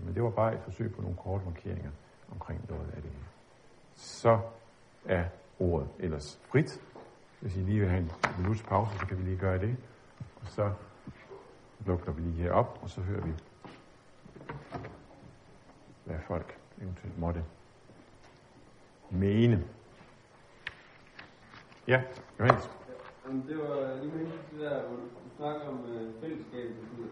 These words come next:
Speaker 2: som var meget vigtigt, også i forbindelse med, øh, øh, altså, organisationer, som man ikke, øh, er konfronteret og sådan.
Speaker 1: Ja.
Speaker 2: Men hvad var det så, du snakkede om, hvor, jeg kan ikke huske, om det var første gang eller sidste gang, med hensyn til det der med, at, øh, man,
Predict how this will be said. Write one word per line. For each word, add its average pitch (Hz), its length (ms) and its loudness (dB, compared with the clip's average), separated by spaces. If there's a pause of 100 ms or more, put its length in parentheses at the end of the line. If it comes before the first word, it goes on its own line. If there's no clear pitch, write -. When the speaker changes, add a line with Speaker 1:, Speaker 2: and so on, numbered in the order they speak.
Speaker 2:
som 113 80 -10 (100)
var 110 60 -2 (140)
meget - 220 -4
vigtigt, 143 260 -10
også 120 140 -8
i 117 80 -10 (100)
forbindelse 120 380 -6 (120)
med, 110 120 -4 (200)
øh, 101 180 -10 (1300)
øh, 113 360 -4 (400)
altså, 117 200 -8 (180)
organisationer, - 920 6
som 131 140 -6
man 120 140 -6
ikke, - 180 -6
øh, 107 320 -4
er - 120 -6
konfronteret - 680 -2
og - 140 -12
sådan. - 240 -12 (120)
Speaker 1:
Ja. 110 60 8 (1300)
Speaker 2:
Men 135 200 -10
hvad 156 180 -2
var 156 100 -4
det 151 120 -4
så, 170 60 0
du 156 140 -4 (100)
snakkede 160 340 0
om, 131 40 -6 (120)
hvor, 123 140 -6
jeg 123 140 -4
kan 127 160 -8
ikke 139 120 -14
huske, 143 140 -10
om 127 60 -10
det 127 80 -8
var 123 100 -12
første 135 180 -10
gang 123 100 -8
eller 117 120 -10
sidste 131 140 -16
gang, 120 180 -8
med 117 140 -6
hensyn 139 280 -8
til - 100 -18
det 131 140 -8
der 127 160 -4
med, 113 100 -4 (200)
at, 101 160 -8
øh, 110 160 -6
man, 110 80 -4